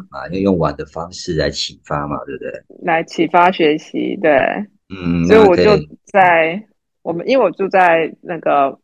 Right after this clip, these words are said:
Speaker 2: 台北市木栅这边，文山区嘛。
Speaker 1: 嗯，嗯，嗯，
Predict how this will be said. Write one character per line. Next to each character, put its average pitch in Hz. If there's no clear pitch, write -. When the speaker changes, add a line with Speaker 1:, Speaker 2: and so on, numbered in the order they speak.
Speaker 2:
台 165
北 151
市 160
木 175
栅 170
这 139
边， 101
文 143
山 151
区 -
嘛。 -
Speaker 1:
嗯， 90
嗯， -
嗯， 85